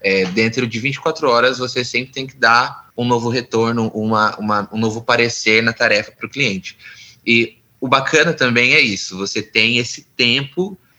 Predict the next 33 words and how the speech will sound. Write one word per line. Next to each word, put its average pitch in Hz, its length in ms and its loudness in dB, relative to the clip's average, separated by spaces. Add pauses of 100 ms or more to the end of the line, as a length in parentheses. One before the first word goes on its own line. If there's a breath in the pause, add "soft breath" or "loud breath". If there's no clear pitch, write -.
pra 143 100 2
você 139 280 -2
executar 143 400 0
a 135 40 -4
tarefa. 123 540 -2 (120)
Claro, 98 380 2
o 95 60 -6
cliente 123 300 -2
mandou 113 180 -2
mensagem, 110 500 0
você 98 200 -8
tem 104 180 -4
que - 60 -18
tá 110 100 -4
respondendo 113 600 -4
ali, 98 180 -2
não 101 100 -8
pode 110 140 -4
demorar 110 240 -2
muito 98 340 -6
também, 101 420 -6 (480 loud breath)
pra 117 380 4
que - 180 -6
você 139 220 -4
consiga 156 300 -4
conversar 165 340 -4
com 220 160 -4
ele, 113 180 -4
que - 80 -18
o - 40 -14
cara 110 260 -2
também 120 320 -4
tem 123 340 -6